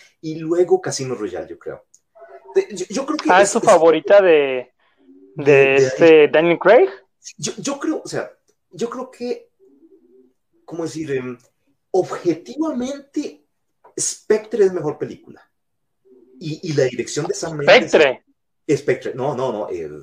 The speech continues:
Speaker 1: ve, ya me enredaron.
Speaker 2: Ah,
Speaker 1: Eh,
Speaker 2: ay, me
Speaker 1: Skyfall.
Speaker 2: espantaste.
Speaker 1: Skyfall.
Speaker 2: Ah, ok.
Speaker 1: Skyfall.
Speaker 2: Ok,
Speaker 1: Skyfall
Speaker 2: ok.
Speaker 1: es mejor película. Skyfall es mejor película. Y la dirección de Sam Mendes es impecable, la fotografía. Yo no,
Speaker 2: Uy.
Speaker 1: yo creo que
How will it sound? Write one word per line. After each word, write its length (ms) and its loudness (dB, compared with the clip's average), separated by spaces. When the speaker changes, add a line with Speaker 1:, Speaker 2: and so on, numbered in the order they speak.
Speaker 1:
ve, 160 -8
ya 140 -6
me 120 -6
enredaron. 440 -6
Speaker 2:
Ah, 240 6
Speaker 1:
Eh, 160 -4
Speaker 2:
ay, 180 8
me 120 6
Speaker 1:
Skyfall. 20 -
Speaker 2:
espantaste. 460 2
Speaker 1:
Skyfall. 380 2
Speaker 2:
Ah, 280 8
ok. 100 0
Speaker 1:
Skyfall. 160 2
Speaker 2:
Ok, 100 -2
Speaker 1:
Skyfall 500 2
Speaker 2:
ok. 80 -4
Speaker 1:
es 340 2
mejor 200 -4
película. 360 -14
Skyfall 360 -4
es 60 -10
mejor 240 -8
película. 340 -12
Y 100 -6
la 80 -6
dirección 360 -8
de 60 -12
Sam 220 -12
Mendes 400 -12
es 340 -12
impecable, 600 -10
la 80 -6
fotografía. 640 -10
Yo 100 -16
no, 300 -2
Speaker 2:
Uy. 100 2
Speaker 1:
yo 80 -8
creo 160 -4
que 80 -4